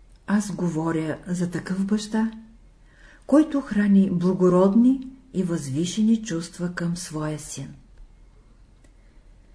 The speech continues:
Кой баща не иска синът му да стане учен и благороден?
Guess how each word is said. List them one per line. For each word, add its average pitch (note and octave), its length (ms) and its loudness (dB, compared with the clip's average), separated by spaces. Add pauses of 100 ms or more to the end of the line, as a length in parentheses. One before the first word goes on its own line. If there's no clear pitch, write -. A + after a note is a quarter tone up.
(1120)
Кой B3 220 4
баща G#3 560 -2
не F#3 140 2
иска F3 440 -4
синът F3 400 -2
му E3+ 120 -4
да E3+ 120 -4
стане D#3+ 360 -8
учен G3+ 460 -2 (220)
и E3+ 80 -4
благороден? D#3 680 -4